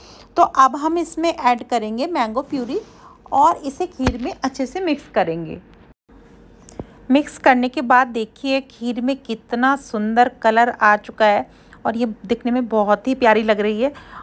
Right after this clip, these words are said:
और ये बहुत ही ज़्यादा टेस्टी भी बनी है। और अब हम ऐड करेंगे इसमें कुछ मैंगो के पीसेस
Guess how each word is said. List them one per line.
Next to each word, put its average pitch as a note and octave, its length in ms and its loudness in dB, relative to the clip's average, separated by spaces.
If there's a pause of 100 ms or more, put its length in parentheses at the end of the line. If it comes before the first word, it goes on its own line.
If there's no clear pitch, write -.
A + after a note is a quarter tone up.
और G#3 180 2
ये A3+ 100 2 (120)
बहुत A3 420 0
ही C4 80 -2
ज़्यादा B3 240 4
टेस्टी B3 500 -2
भी D4 180 6
बनी A3+ 320 4
है। B3+ 180 0 (840)
और D4 200 6
अब D#4+ 180 2
हम D#4+ 200 2
ऐड A3+ 240 0
करेंगे A3+ 360 -4
इसमें B3+ 260 -4
कुछ F#4 220 -4
मैंगो G#3+ 300 0
के E4+ 120 -4
पीसेस E4 500 -4